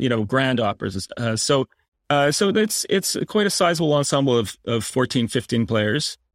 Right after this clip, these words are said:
plus the f-, the five pianos too. So it's, it's, uh, it's, it's really a big team effort.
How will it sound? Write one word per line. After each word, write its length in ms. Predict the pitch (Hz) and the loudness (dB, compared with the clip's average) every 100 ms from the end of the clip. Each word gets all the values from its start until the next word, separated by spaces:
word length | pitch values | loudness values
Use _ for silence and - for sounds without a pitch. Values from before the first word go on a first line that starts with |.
| _ | _
plus 240 | - 131 - | 0 0 0
the 80 | |
f-, 180 | 131 - | -2 -4
the 80 | - | -8
five 400 | 117 123 120 113 - _ _ _ | -2 0 0 -2 -8 _ _ _
pianos 560 | - 135 104 82 - - _ _ _ _ - | -2 0 0 -4 -8 -14 _ _ _ _ -6
too. 300 | 143 104 110 110 _ _ _ _ | 0 0 -2 -10 _ _ _ _
So 220 | - - 147 | -4 2 2
it's, 340 | 127 165 - | 0 -4 -4
it's, 400 | - 151 139 - | -2 -2 -2 0
uh, 480 | 160 156 151 147 143 - | 2 2 2 2 -2 -2
it's, 280 | 156 - - - | -2 -2 -6 -4
it's 220 | 139 - | -2 0
really 300 | 165 214 202 | 2 4 2
a 80 | 123 | 2
big 300 | 110 147 - | 0 -2 -2
team 260 | - 151 127 | -2 0 2
effort. 600 | 151 - 104 107 - | 0 0 -2 -2 -4